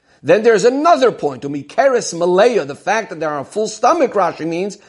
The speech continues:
again, like something he mentions in the next Rashi, the fact that they anyways have plenty of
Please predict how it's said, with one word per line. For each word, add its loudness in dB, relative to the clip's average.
again, 0
like -2
something -4
he -4
mentions -2
in -4
the -4
next 0
Rashi, -4
the 0
fact 0
that 0
they 0
anyways 4
have -2
plenty 0
of 0